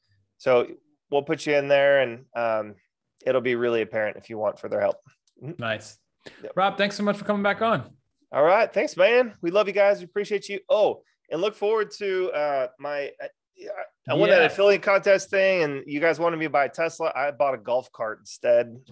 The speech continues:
Speaker 1: And
Speaker 2: <laughs>
Speaker 1: that story's coming soon. I just have to get down to the golf cart and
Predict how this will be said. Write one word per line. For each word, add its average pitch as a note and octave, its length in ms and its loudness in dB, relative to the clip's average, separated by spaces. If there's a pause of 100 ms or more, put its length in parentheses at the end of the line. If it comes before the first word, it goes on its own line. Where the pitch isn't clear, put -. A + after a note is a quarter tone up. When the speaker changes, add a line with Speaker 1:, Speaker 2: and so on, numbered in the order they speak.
Speaker 1:
And A2+ 340 0 (120)
Speaker 2:
<laughs> - 140 -16
Speaker 1:
that - 640 -2
story's D#3 360 2
coming C#3+ 320 2
soon. C#3 440 -4
I A#2+ 120 -2
just B2 180 -14
have B2 200 -4
to B2 80 -12
get A2+ 200 -12 (380)
down B2 200 2
to A#2 60 -8
the A#2 80 -6
golf A#2 280 2
cart A2+ 300 2
and G#2 220 -8